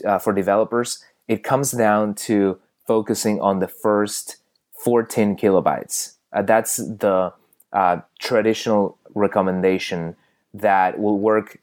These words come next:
in most networks, will work well, well with most setups and browsers. If you focus on the first fourteen kilobytes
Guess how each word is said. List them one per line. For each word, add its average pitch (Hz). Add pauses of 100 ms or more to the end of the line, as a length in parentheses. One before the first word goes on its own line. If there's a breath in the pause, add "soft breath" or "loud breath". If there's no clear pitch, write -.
(260)
in 107
most 113
networks, 104
will 98
work 101
well, 101
well 98
with 95
most 101
setups 98
and 92
browsers. 85
If 98
you 95
focus 104
on 95
the 90
first 113 (520)
fourteen 104
kilobytes 87